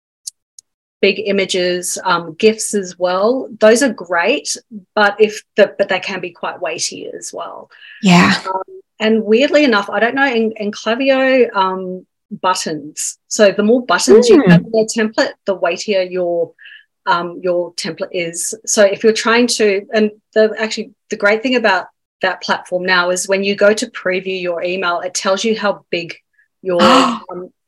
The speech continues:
Speaker 1: template is.
Speaker 2: That's
Speaker 1: So,
Speaker 2: great.
Speaker 1: and it works on a traffic light system. So if it's under, you go green, and then it starts going orange, and then it's red, and,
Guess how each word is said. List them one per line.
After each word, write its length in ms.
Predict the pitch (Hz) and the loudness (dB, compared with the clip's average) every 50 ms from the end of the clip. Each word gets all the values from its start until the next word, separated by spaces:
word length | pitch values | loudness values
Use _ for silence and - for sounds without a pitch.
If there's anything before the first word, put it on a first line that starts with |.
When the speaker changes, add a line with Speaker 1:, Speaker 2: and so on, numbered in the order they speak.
| - - _ _ _ _ _ - | -20 -20 _ _ _ _ _ -8
Speaker 1:
template 460 | - 277 349 339 339 254 214 151 - - | -4 -4 -4 -2 0 -2 -2 -2 -4 -10
is. 200 | - - - - - - - - - - - _ | -12 -14 -16 -16 -20 -20 -20 -20 -20 -20 -6 _
Speaker 2:
That's 140 | - 175 180 | 0 2 4
Speaker 1:
So, 120 | - 233 190 | 6 6 6
Speaker 2:
great. 160 | 165 165 - 226 | 6 6 4 4
Speaker 1:
and 220 | - - - - _ _ | 2 -2 -10 -18 _ _
it 100 | - 240 | 2 4
works 200 | 220 247 240 240 240 | 6 6 4 4 2
on 60 | 226 | 0
a 40 | 214 | 0
traffic 360 | 220 - 220 214 240 220 - | 0 -2 -2 -4 -4 -6 -6
light 180 | 202 185 - - | -6 -8 -6 -8
system. 400 | - 202 190 - - 180 175 175 | -10 -10 -10 -10 -10 -10 -8 -4
So 180 | - - 208 | 0 2 4
if 220 | 196 190 - - - | 4 4 2 0 -4
it's 180 | 208 214 - - | -2 -2 -2 0
under, 340 | - 240 269 277 269 269 247 | 2 4 4 6 6 6 6
you 180 | 226 220 208 | 6 4 4
go 180 | 208 214 190 185 | 4 4 2 2
green, 460 | 185 - 214 220 226 226 233 233 226 | 2 2 4 4 6 6 6 4 2
and 100 | 208 196 | 0 -2
then 80 | 185 175 | -4 -8
it 40 | - | -10
starts 220 | - 226 170 - | -10 -12 -10 -8
going 160 | - 180 180 | -8 -8 -6
orange, 380 | - 196 202 208 208 208 208 196 | -2 2 6 6 6 6 4 2
and 100 | 185 185 | -2 -4
then 100 | 190 185 | -4 -4
it's 220 | 170 160 - - - | -4 -6 -8 -10 -4
red, 420 | 175 196 196 196 196 196 196 196 | 0 4 4 6 6 6 4 2
and, 280 | 202 175 175 175 170 - | -2 -6 -8 -10 -16 -20